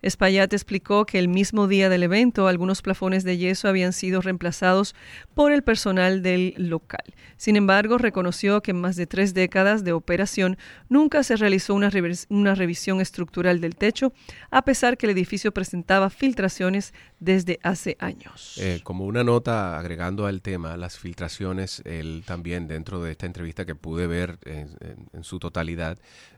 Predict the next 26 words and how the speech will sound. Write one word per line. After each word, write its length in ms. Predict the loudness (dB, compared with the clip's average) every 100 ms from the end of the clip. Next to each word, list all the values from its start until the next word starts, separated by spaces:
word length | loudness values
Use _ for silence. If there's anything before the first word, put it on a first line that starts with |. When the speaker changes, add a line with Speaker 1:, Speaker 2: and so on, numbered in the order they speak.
| -16
Speaker 2:
dice 300 | -12 -10 -6
que 120 | -6
no 220 | -6 -8
solamente 440 | -6 -6 -4 -6
provenían 560 | -8 -8 -6 -6 -8 -8
de 200 | -8 -6
agua 460 | -4 -4 -4 -6 -6
de 220 | -8 -10
filtración 640 | -12 -10 -10 -10 -8 -8
del 300 | -8 -10 -10
techo, 360 | -6 -6 -6 -10
sino 260 | -8 -8
también 400 | -6 -6 -6 -8
de 100 | -6
las 160 | -8 -6
tuberías 580 | -4 -2 -4 -6 -8 -10
de 160 | -8
los 160 | -8 -4
aires 240 | -4 -4
acondicionados 640 | -8 -10 -6 -6 -4 -6 -8
que 60 | -8
están 240 | -4 -6
Speaker 1:
Mm. 80 | -4
Speaker 2:
por 200 | -4 -4
debajo 360 | -6 -10 -12
de. 140 | -14